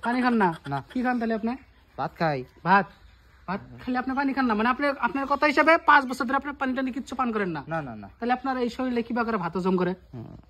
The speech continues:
Speaker 2: ক-, হারলাম না।
Speaker 1: আপনি বিয়া পরে করছেন? তাতে আপনি বিয়া করছেন না নাই?
Speaker 2: না।
Speaker 1: কেন করেন নাই?
Speaker 2: দুধ দা লাগে দিয়ে বিয়া করি নাই।
Speaker 1: দুধ দা লাগে দিয়ে বিয়া করেন নাই?
Speaker 2: হুম।
Speaker 1: মানে আপনি এত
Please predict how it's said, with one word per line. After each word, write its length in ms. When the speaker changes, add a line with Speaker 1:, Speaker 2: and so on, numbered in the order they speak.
Speaker 2:
ক-, 180
হারলাম 340
না। 60
Speaker 1:
আপনি 220
বিয়া 140
পরে 200
করছেন? 300
তাতে 120
আপনি 200
বিয়া 160
করছেন 220
না 140
নাই? 80
Speaker 2:
না। 60
Speaker 1:
কেন 180
করেন 140
নাই? 160
Speaker 2:
দুধ 180
দা 140
লাগে 220
দিয়ে 120
বিয়া 200
করি 200
নাই। 100
Speaker 1:
দুধ 180
দা 120
লাগে 160
দিয়ে 140
বিয়া 140
করেন 240
নাই? 100
Speaker 2:
হুম। 200
Speaker 1:
মানে 200
আপনি 140
এত 140